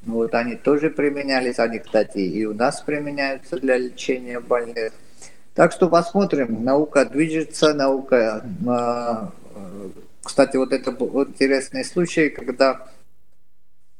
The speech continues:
вот все мировое научное сообщество как бы очень быстро, э, начало вот действовать против этого вируса.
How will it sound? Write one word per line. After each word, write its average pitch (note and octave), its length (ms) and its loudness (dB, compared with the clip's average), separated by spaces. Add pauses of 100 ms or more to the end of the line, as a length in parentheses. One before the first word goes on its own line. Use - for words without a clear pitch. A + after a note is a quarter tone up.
(500)
вот A#2+ 280 2
все C3 280 4
мировое B2+ 560 2
научное B2 540 -2
сообщество - 720 2
как A2+ 280 2
бы A#2+ 180 2 (320)
очень A#2+ 380 -2
быстро, A2+ 640 2
э, A#2 240 0
начало A#2 500 -2
вот G#2+ 180 -2
действовать A2 500 0
против A2+ 380 -2
этого A2+ 380 0
вируса. D3+ 640 -4